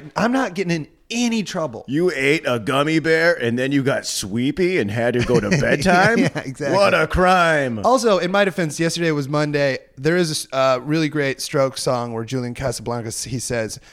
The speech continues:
Speaker 1: "Monday, Tuesdays are my weekends." Because as a touring musician or a touring comedian, that's my, I'm working.
Speaker 2: This is true. You're
Speaker 1: Monday, Tuesday is when I'm, like, fucking get to, like,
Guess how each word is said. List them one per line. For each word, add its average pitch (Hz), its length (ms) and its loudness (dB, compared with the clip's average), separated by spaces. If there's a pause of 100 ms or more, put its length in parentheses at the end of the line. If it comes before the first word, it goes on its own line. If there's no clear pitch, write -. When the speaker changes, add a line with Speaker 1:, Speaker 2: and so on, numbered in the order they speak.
(200)
Speaker 1:
"Monday, 147 260 2
Tuesdays 127 460 -2
are 110 80 -4
my 107 120 -6
weekends." 101 600 -10 (260)
Because 226 800 2 (680)
as 185 160 2
a 180 80 0
touring 214 540 2
musician 196 580 2
or 170 160 2
a 165 60 0
touring 175 400 0
comedian, 165 640 -2 (460)
that's 285 200 2
my, 294 260 4
I'm 262 180 2
working. 277 580 2
Speaker 2:
This 147 140 0
is 202 140 0
true. 156 200 2
You're 107 140 2
Speaker 1:
Monday, 302 200 6
Tuesday 277 400 4
is 220 140 2
when 240 200 2
I'm, 233 180 2
like, 214 220 2
fucking 214 420 -2
get 202 160 -4
to, 208 100 2
like, 185 380 0